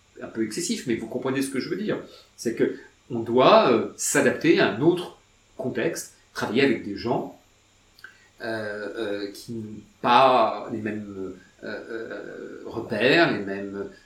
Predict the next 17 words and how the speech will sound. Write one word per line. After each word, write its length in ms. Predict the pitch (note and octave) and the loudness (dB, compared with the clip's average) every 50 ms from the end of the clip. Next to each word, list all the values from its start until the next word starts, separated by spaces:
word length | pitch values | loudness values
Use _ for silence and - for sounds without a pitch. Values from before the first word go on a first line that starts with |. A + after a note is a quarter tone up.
| _ - | _ -14
euh, 160 | - G#2 G2 G2 | -12 -10 -8 -6
backgrounds, 680 | A2+ - - - - - A#2 A#2+ A#2+ D3 E3+ F3+ G3+ G3 - _ _ _ _ _ - | -6 -6 -6 -6 -4 -2 -2 0 0 0 0 -2 -4 -6 -12 _ _ _ _ _ -6
et 60 | A2 | -4
c'est, 200 | - - - D3 | -4 -2 -4 -4
et 120 | - - | -4 -4
c'est 140 | - - B2 | -4 -4 -4
passionnant. 500 | - - - - C3 E3+ A3 B3 - - - _ _ _ _ _ _ _ _ - | -2 -4 -4 -2 -2 -2 -2 -2 -4 -10 -18 _ _ _ _ _ _ _ _ -12
Ça, 340 | - - C3 A#2+ A2+ A#2 - | -6 -2 0 0 0 0 -4
ça 160 | - - B2 | -4 -4 -2
conduit 200 | - D3 C#3+ E3 | -2 4 8 8
à 60 | D#3+ | 8
des 80 | B2 B2 | 8 8
remises 240 | B2 A#2+ A#2+ A2 A#2 | 4 2 0 -2 -4
en 80 | A2 | -4
cause, 440 | G#2 - A#2+ B2+ D#3 F3+ - C#4+ C#4 - - _ _ B2+ A#2+ A#2 - _ _ _ _ _ _ _ _ _ _ _ | -2 0 2 2 4 2 2 -2 -6 -10 -12 _ _ -14 -14 -14 -14 _ _ _ _ _ _ _ _ _ _ _
à 220 | - G#2+ G#2+ G#2+ G#2+ | -6 -4 -2 -2 -2
apprendre 640 | G#2+ - - - A2+ A2+ C#3+ G3 A#3+ A#3 A#3 - | -2 -4 -4 -2 0 0 0 0 0 -2 -4 -8